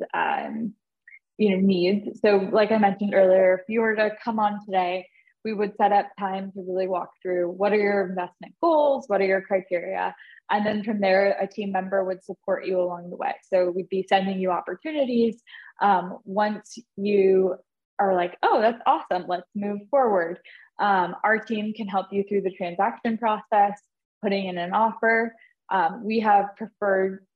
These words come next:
lenders that we can help, you know, guide our customers, um, to and help them through that process to understand, you know, what types of leverage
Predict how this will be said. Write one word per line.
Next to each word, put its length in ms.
lenders 800
that 160
we 360
can 140
help, 320
you 120
know, 120
guide 440
our 220
customers, 680
um, 480
to 340
and 140
help 240
them 260
through 200
that 260
process 460
to 140
understand, 760
you 220
know, 200
what 320
types 340
of 280
leverage 420